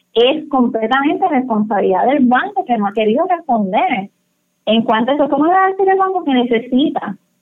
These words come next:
veinte días laborables para ver una transacción electrónica si sabemos que en este momento histórico, eso quizás desde hace diez años, ahora mismo una transacción electrónica se puede ver inmediatamente en el banco?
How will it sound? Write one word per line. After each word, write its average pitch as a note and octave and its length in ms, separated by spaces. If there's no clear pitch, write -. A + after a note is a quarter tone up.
veinte B3+ 500
días E4+ 240
laborables E4 800
para A#3 340
ver A3 540
una C4 260
transacción D#4 500
electrónica D#4+ 600
si A3 140
sabemos B3 580
que B3 80
en G#3 80
este G#3+ 160
momento D#4 360
histórico, F4+ 500
eso C#4 160
quizás F#4+ 320
desde C4 220
hace B3+ 240
diez F#4+ 260
años, D#4+ 460
ahora A#3+ 280
mismo G4 220
una E4+ 140
transacción F4 460
electrónica F4+ 560
se C#4+ 80
puede B3+ 220
ver C#4+ 140
inmediatamente D#4+ 720
en F4+ 100
el G#3+ 80
banco? - 380